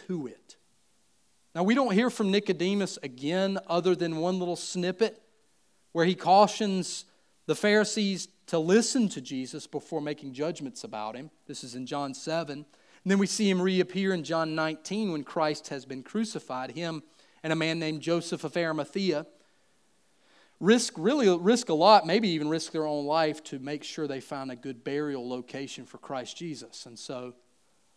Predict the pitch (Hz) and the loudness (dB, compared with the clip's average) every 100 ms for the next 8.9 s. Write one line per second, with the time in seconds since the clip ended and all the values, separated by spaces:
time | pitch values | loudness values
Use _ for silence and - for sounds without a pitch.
0 | _ _ 143 185 214 214 196 170 - 185 | _ _ 2 6 6 6 2 2 2 4
1 | 214 214 151 143 190 175 151 143 160 160 | 4 4 -4 -6 -4 -4 -4 -6 -6 -8
2 | 135 156 165 151 - 127 123 131 117 131 | -8 -6 -6 -8 -10 -12 -12 -14 -12 -10
3 | 143 135 120 117 123 117 117 123 113 _ | -8 -8 -10 -12 -12 -10 -10 -12 -14 _
4 | _ _ _ - 113 135 175 135 110 101 | _ _ _ -14 -8 -4 -4 -4 -8 -16
5 | - - _ - - _ _ - - 160 | -20 -20 _ -20 -20 _ _ -16 -10 -8
6 | 151 139 143 139 135 139 131 - 165 196 | -8 -8 -8 -8 -6 -6 -8 -4 -4 -2
7 | 160 127 135 143 139 123 - 131 120 120 | -4 -4 -6 -6 -8 -12 -10 -10 -10 -12
8 | 131 151 127 123 147 - 107 110 | -10 -8 -8 -8 -14 -14 -16 -16